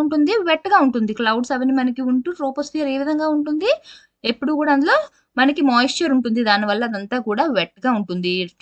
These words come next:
స్ట్రాటోస్ఫియర్ ఏదైతే ఉందో అది మనకి డ్రైగా ఉంటుంది. ఓకే, ఎప్పుడైతే వెట్‌గా ఉంది అంటే రీజన్ ఏంటి? ఇప్పుడు ఏవైతే పార్టికల్స్ ఉంటాయో they get stick over there. అవి పైకి ట్రావెల్ అవ్వకుండా వెట్‌గా ఉంది కాబట్టి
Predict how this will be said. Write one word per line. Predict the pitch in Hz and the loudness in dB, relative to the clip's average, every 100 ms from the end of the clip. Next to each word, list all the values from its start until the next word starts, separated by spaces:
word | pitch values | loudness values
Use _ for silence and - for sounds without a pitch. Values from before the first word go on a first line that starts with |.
| - | -6
స్ట్రాటోస్ఫియర్ | 196 165 240 - 269 208 | -4 -4 -6 -2 0 0
ఏదైతే | 185 185 185 175 | -2 -6 -6 -4
ఉందో | 175 | -4
అది | 170 165 | -6 -8
మనకి | 175 320 262 | -8 -8 -4
డ్రైగా | 170 151 175 202 156 | -2 0 0 -2 -4
ఉంటుంది. | 143 131 117 - - - 214 | -8 -10 -10 -16 -20 -12 -6
ఓకే, | 320 254 - 233 | -4 -4 -2 -2
ఎప్పుడైతే | 240 415 427 427 269 | 0 0 0 -2 -2
వెట్‌గా | 208 - 339 392 339 | -2 -2 0 2 2
ఉంది | 330 339 | -2 -2
అంటే | 330 311 | -2 -2
రీజన్ | 285 294 330 320 | 0 -2 -2 0
ఏంటి? | 311 311 294 | 0 -2 -2
ఇప్పుడు | 220 214 | -2 0
ఏవైతే | 233 311 330 | 0 -2 -2
పార్టికల్స్ | 320 320 339 330 | -4 -2 -6 -4
ఉంటాయో | 330 349 320 | -4 -4 -4
they | 311 | -6
get | 339 - | -8 -8
stick | 415 415 440 | -6 0 2
over | 339 208 | 2 2
there. | 180 190 | 2 2
అవి | 220 | 2
పైకి | 294 339 330 | 2 2 2
ట్రావెల్ | 302 320 302 | 2 4 2
అవ్వకుండా | 311 302 320 302 | 0 0 0 0
వెట్‌గా | 269 - 339 | 0 -2 -2
ఉంది | 311 - | 0 0
కాబట్టి | 269 262 | -2 -2